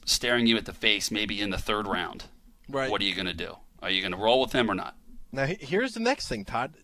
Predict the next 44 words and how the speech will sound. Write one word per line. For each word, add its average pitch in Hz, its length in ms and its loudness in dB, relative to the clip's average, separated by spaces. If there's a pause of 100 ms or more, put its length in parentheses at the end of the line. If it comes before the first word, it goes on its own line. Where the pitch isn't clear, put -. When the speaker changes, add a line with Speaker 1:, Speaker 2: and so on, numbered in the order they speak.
(100)
Speaker 2:
M 233 180 -2
J 269 160 2
D, 196 480 -2
he's 170 220 -8
coming 240 240 2
off 220 160 4
that 165 220 2
Lisfranc 156 480 0
injury, 135 340 -2
but 135 280 -4
he's 277 380 0
also 220 480 8
another 202 380 4
guy 123 420 4 (240)
that 123 140 0
is 113 120 -4
looking 117 280 -2
for 120 180 0
a 104 60 -4
contract. 107 500 -4
He's 180 200 -2
heading 202 200 2
into 160 200 -6
the 123 100 -2
last 120 280 -2
year 123 100 -2
of 110 80 -4
his 107 100 -8
Jacksonville 113 440 -4
Jaguars 101 420 -6
contract. 107 480 -6
We 120 100 -4
all 147 100 4
remember 131 460 -2 (240)
him 151 140 0
holding 139 420 0
out 120 200 -4
last 147 380 0
year. 98 260 -8 (480)
He's 214 200 0
only 320 180 4
twenty-seven 226 600 4
years 190 220 0
old. 190 340 -2